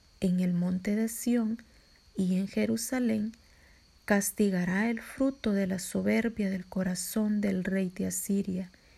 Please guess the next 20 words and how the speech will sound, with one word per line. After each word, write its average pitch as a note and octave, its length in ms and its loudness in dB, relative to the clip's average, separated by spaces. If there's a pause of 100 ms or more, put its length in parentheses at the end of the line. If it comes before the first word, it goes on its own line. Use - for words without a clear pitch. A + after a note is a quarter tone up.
(300)
y A3+ 160 4
la G#3 200 4
gloria G#3 460 2
de A#3+ 100 0
la G#3 140 0
altivez F#3+ 600 -4
de G3+ 100 -4
sus - 400 -10
ojos. - 680 -6 (680)
Porque G#3 380 2
dijo: A3 400 0 (560)
Con G#3 240 4
el G#3 120 0
poder G#3+ 460 0
de C#4 140 0
mi A#3 160 4
mano A3 600 0 (120)
lo G#3 340 2
he G#3+ 240 -2
hecho, A3+ 480 -2